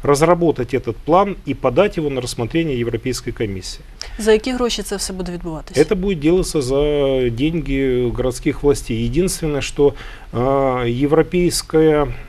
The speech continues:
Speaker 1: ассоциация, э, и Украинская ассоциация городов, э, и офис, э, угоды мэров, который находится во Львове, они готовы оказать содействие, э,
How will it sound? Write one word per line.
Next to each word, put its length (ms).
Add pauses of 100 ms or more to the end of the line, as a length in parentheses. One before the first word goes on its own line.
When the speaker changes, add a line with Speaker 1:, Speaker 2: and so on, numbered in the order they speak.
(300)
Speaker 1:
ассоциация, 1080 (360)
э, 760 (200)
и 280
Украинская 580
ассоциация 640
городов, 560 (500)
э, 500
и 280
офис, 680
э, 40
угоды 560
мэров, 340
который 300
находится 520
во 100
Львове, 480 (380)
они 260
готовы 400
оказать 420
содействие, 920 (120)
э, 240